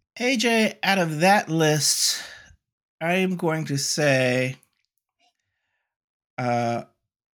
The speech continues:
she was not a character that was romantically involved with Tony Almeida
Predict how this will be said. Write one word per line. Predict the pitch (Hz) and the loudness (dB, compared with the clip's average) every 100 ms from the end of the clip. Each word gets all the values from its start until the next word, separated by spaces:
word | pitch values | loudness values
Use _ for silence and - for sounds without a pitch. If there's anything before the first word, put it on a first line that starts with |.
| - | -8
she | - - 208 | -2 -2 -2
was | 202 160 143 | -4 -4 -4
not | 151 180 185 - | 0 4 4 2
a | 165 | -6
character | - 160 151 143 147 139 | -2 2 2 0 -2 -2
that | 139 - | -2 -4
was | 123 | -6
romantically | 123 127 156 160 151 143 143 | -4 0 0 -2 -4 -4 -4
involved | - 131 120 131 127 123 123 123 - - _ _ _ _ _ _ _ _ _ _ _ _ _ 120 | -6 -6 0 2 4 4 2 -2 -10 -18 _ _ _ _ _ _ _ _ _ _ _ _ _ -10
with | 110 - | -10 -4
Tony | 139 143 147 - | 0 2 0 2
Almeida | 139 135 135 131 127 123 - | 2 4 4 4 4 2 0